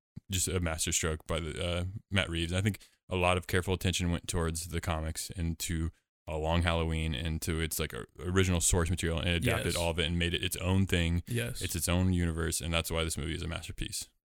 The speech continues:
Speaker 2: Um, button this up with a nice tight rating of ninety-five.
Speaker 1: You know, I gave it a ninety-two, so I'm right there with you, brother.
Speaker 2: Yeah, I, I do wanna say that I think, uh, Spider-Man, um,
Speaker 1: No Way
Speaker 2: No
Speaker 1: Home?
Speaker 2: Way Home was around the same area, and
Speaker 1: Mm.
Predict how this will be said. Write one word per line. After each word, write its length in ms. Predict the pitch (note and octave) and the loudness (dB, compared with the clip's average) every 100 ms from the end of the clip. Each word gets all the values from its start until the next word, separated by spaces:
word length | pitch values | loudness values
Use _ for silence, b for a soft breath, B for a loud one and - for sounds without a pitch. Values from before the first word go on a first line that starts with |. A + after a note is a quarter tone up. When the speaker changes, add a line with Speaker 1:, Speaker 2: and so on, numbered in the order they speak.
| _ _ - | _ _ -8
Speaker 2:
Um, 320 | A2+ G#2+ G#2 | -2 0 0
button 320 | G#2 C3 - C3 | 0 0 2 2
this 160 | B2+ | 2
up 180 | A#2+ - | 0 -2
with 140 | A#2 | -4
a 80 | G#2+ | -2
nice 500 | G#2+ A2 A2 A2 - - | 0 2 0 -2 -4 -4
tight 240 | - A#2+ | -4 -4
rating 480 | - A2 A2 A2+ A2+ | -4 -2 0 2 2
of 100 | G#2+ | 4
ninety-five. 1000 | G#2 G#2+ A2 A2 G#2+ - A2 G#2+ A#2+ C#3 - _ - - | 2 4 4 4 2 -2 -4 0 0 -2 -6 _ -4 0
Speaker 1:
You 140 | A2+ | 2
know, 120 | F#2 F2+ | 2 4
I 40 | |
gave 160 | F#2 F#2+ | 4 4
it 60 | |
a 60 | F#2 | 6
ninety-two, 500 | F2+ F#2 F#2 G2 D#2+ | 4 4 2 0 0
so 140 | - | -4
I'm 100 | E2+ | 0
right 140 | E2+ E2+ | 2 2
there 140 | E2+ | 0
with 160 | E2 E2 | -2 -4
you, 80 | E2 | -6
brother. 200 | E2 F2+ | -4 -2
Speaker 2:
Yeah, 220 | A2+ G#2 - | -2 -4 -6
I, 80 | A#2+ A2+ _ - | -6 -6 _ -4
I 80 | |
do 320 | A#2+ A2 A#2+ D3 | -2 4 4 4
wanna 220 | D3+ D3 | 2 0
say 240 | - C3+ | 0 0
that 120 | C3 | 0
I 80 | A2 - | -2 -2
think, 220 | A#2 C3+ - _ _ _ - | -4 -4 -6 _ _ _ -4
uh, 240 | A2+ B1 - G1+ - _ _ _ _ _ _ _ - | -2 -2 -4 -8 -12 _ _ _ _ _ _ _ -6
Spider-Man, 800 | - - G#2+ A#2 B2+ C3 C3 C3 _ _ - | -6 -2 0 2 2 2 0 -2 _ _ -4
um, 600 | A#2+ A2 G#2+ G#2 G#2 A2 - - | 0 2 2 2 0 -4 -10 -8
Speaker 1:
No 180 | F#2+ F2+ | -2 2
Way 140 | F#2 | 4
Speaker 2:
No 100 | G#2 | 6
Speaker 1:
Home? 80 | A#2 | 6
Speaker 2:
Way 80 | A2+ | 4
Home 280 | A2+ A2+ B2 | 4 4 4
was 200 | A2 A2 - | 2 0 -2
around 320 | A#2 A2 A2 | 0 2 4
the 80 | A#2 | 2
same 280 | - A2+ A2 | 2 0 0
area, 320 | G#2 A2 A#2+ | 0 2 2
and 280 | - - A2+ | 4 4 4
Speaker 1:
Mm. 160 | G#2+ | 4